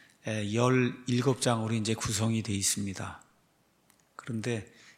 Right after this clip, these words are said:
일 장부터 칠 장, 대다수 교회사 책은, 에,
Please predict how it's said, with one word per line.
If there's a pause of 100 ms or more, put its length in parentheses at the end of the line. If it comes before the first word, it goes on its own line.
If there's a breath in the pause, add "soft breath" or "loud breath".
일
장부터
칠
장, (200)
대다수
교회사
책은, (800 soft breath)
에,